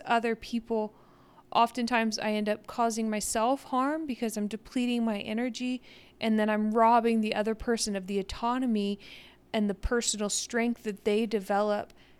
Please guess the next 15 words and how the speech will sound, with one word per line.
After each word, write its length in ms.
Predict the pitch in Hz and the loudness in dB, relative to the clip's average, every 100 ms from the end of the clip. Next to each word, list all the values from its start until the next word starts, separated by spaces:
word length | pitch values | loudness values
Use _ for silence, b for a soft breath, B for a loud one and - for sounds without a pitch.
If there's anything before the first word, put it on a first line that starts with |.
| - | -2
as 320 | 220 214 202 | 2 2 0
they 240 | 196 202 208 | 0 0 0
learn 280 | 214 202 196 | -2 -2 -4
these 200 | 190 208 | -4 -4
lessons 360 | 202 - 208 | -4 -6 -6
on 140 | 196 190 | -6 -6
their 160 | 202 | -6
own, 240 | 220 247 214 | -4 -2 -2
because 300 | 202 220 - - | -4 -6 -6 -2
everybody 520 | 233 240 254 233 220 | 0 2 0 2 0
has 220 | 208 214 - | 0 -4 -6
their 180 | 214 | -8
own 160 | 214 202 | -6 -6
spirit 380 | - 220 208 208 | -6 -6 -6 -6
guides 480 | 110 113 - 208 | -8 -8 -10 -12